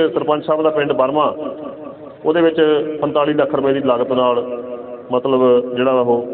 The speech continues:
ਬਣ ਰਿਹਾ। ਸੋ ਇਹਨਾਂ ਦੇ ਜਿਹੜੇ ਕੰਮ ਕੀਤੇ ਸੀ, ਇਹਨਾਂ ਨੂੰ ਦੇਖਦੇ ਹੋਏ ਐਮ ਐਲ ਏ ਜਗਤਾਰ ਸਿੰਘ ਦਿਆਲਪੁਰਾ ਵੱਲੋਂ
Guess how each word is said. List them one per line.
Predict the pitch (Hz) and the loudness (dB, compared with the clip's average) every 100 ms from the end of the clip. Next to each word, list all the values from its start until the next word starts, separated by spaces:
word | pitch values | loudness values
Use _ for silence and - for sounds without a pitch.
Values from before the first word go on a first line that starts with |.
| - - | -10 -4
ਬਣ | 113 104 | -2 0
ਰਿਹਾ। | 104 104 - - - 104 - - - - - - - - | 0 0 -2 -12 -14 -16 -16 -18 -20 -20 -20 -20 -20 -12
ਸੋ | - 185 | -2 0
ਇਹਨਾਂ | 196 214 | 2 2
ਦੇ | 208 | 2
ਜਿਹੜੇ | 214 | 2
ਕੰਮ | 214 180 190 | 0 0 0
ਕੀਤੇ | 185 185 180 | -2 0 0
ਸੀ, | 185 | 2
ਇਹਨਾਂ | 185 | 0
ਨੂੰ | 208 185 | 2 2
ਦੇਖਦੇ | 160 160 | 2 4
ਹੋਏ | 165 170 165 | 2 4 4
ਐਮ | 165 | 4
ਐਲ | 160 165 | 2 2
ਏ | 160 165 165 151 | 2 0 -4 -6
ਜਗਤਾਰ | 131 143 143 | 0 0 0
ਸਿੰਘ | 165 | 0
ਦਿਆਲਪੁਰਾ | 143 139 139 - | 2 0 2 0
ਵੱਲੋਂ | 151 160 | 0 0